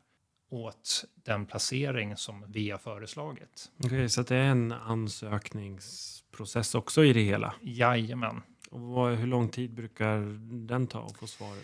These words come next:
Speaker 2: Ungefär.
Speaker 1: Den kan ta upp till sex veckor.
Speaker 2: Okej.
Speaker 1: Så att, eh, där, där har det blivit lite fördröjningar i, i arbetet, och vi kan inte åka ut och borra en brunn på dagen som vi kunde göra förut. Så att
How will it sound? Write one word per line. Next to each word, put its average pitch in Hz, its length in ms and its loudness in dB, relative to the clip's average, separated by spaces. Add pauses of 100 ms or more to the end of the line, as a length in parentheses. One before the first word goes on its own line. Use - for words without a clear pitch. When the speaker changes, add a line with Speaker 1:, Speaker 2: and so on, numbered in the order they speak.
(140)
Speaker 2:
Ungefär. 117 760 6
Speaker 1:
Den 143 260 6
kan 131 160 -4
ta 123 120 -10
upp - 240 -14
till 117 100 -14
sex - 420 2
veckor. 131 500 2 (340)
Speaker 2:
Okej. - 200 -20
Speaker 1:
Så - 180 -6
att, - 220 -6
eh, 123 320 0
där, 135 480 4 (200)
där 139 260 0
har 131 180 2
det 123 80 4
blivit 123 420 0
lite 117 200 -12
fördröjningar 127 960 2
i, 104 480 -12
i 107 260 -12
arbetet, 113 720 0
och 113 100 -12
vi 117 60 -4
kan 127 380 -2
inte 110 340 -12
åka 104 260 -14
ut 117 340 -12
och 110 60 -12
borra 104 400 -8
en 101 80 -2
brunn 104 300 -8
på 120 100 -14
dagen 110 520 2
som - 160 -14
vi 104 80 -14
kunde 104 240 -14
göra 104 240 -12
förut. 120 500 -4
Så - 160 -8
att - 200 -8